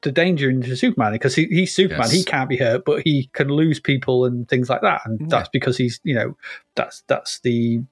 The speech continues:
Speaker 1: threat that comes from him. Or, you know, or you lob kryptonite at him. <laughs>
Speaker 2: Yep.
Speaker 1: And you, you know, enough kryptonite gets on Superman, he will die.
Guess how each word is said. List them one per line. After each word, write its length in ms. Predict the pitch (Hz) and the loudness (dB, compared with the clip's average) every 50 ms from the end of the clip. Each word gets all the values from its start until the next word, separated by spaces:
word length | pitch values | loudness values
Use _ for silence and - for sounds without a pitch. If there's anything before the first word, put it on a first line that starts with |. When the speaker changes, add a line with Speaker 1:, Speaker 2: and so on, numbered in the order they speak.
| _ _ | _ _
Speaker 1:
threat 340 | - - - 139 127 - 151 | -8 -2 0 0 0 0 0
that 220 | 135 127 - - - - - _ | -2 -2 -2 -4 -8 -10 -12 _
comes 220 | - 147 143 139 | -2 -2 0 0
from 180 | - - 214 202 | 0 0 2 2
him. 200 | 156 120 117 - - - | 2 0 0 -2 -2 -2
Or, 100 | 240 240 | 0 0
you 80 | 233 | 2
know, 300 | 226 269 220 147 165 - - | 2 2 2 2 0 -2 0
or 360 | - 214 190 151 135 143 160 - - - _ _ _ | 0 2 2 4 2 0 0 -4 -10 -20 _ _ _
you 80 | 180 | 2
lob 220 | 196 240 240 240 - | 4 4 4 2 0
kryptonite 640 | - - 262 320 - - - 233 214 180 156 - | -2 -2 0 -2 0 -2 0 2 2 2 2 2
at 120 | 156 151 160 | 0 0 0
him. 260 | 143 120 101 107 - - _ _ | 0 0 0 -2 -8 -10 _ _
<laughs> 80 | - 719 740 - - - _ _ _ 92 | -8 -8 -6 -10 -12 -18 _ _ _ -8
Speaker 2:
Yep. 240 | 92 117 131 - _ _ _ - - - - | -6 -6 -6 -6 _ _ _ -10 -10 -4 -2
Speaker 1:
And 800 | 226 196 - - 208 196 185 - - 208 202 208 - - 214 208 | -2 -2 0 0 0 0 0 -2 -4 -2 -2 -2 0 0 0 2
you, 260 | 208 208 190 170 180 - | 2 2 2 0 -2 -2
you 100 | 190 208 | 0 2
know, 200 | 185 143 143 165 - - - - - - - - - - | 2 2 2 0 -4 -8 -16 -12 -10 -8 -8 -4 -2 0
enough 200 | 226 220 254 - | 0 0 0 0
kryptonite 420 | - 254 - - - 170 139 135 | -2 -4 -2 0 0 0 2 2
gets 180 | 175 170 - - | 0 -2 0 -2
on 80 | 156 | 0
Superman, 340 | - 220 226 - 151 113 120 | 2 2 2 2 0 -2 0
he 120 | - 190 190 | 0 2 2
will 140 | 226 220 | 2 2
die. 440 | 202 220 226 247 185 120 113 - - | 2 2 2 2 2 0 0 -2 -4